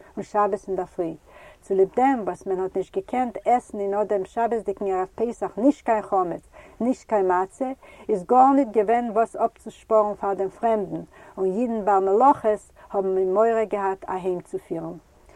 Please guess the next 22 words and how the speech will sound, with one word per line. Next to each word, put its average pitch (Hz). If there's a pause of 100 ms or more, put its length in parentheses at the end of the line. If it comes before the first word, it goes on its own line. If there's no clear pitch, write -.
(300)
מיין 240
אידן 330
וועט 320
מיך 277
ארויסטרייבן 285
מיט 277
דעם 254
אורח 294
צוזאמען, 240
האט 196
איין 202
בעל־הבית 185
געזאגט. 175 (800)
וואס 240
זאל 294
איך 294
אים 277
געבן? 269
עס -
מיר 240
עס 311
צו -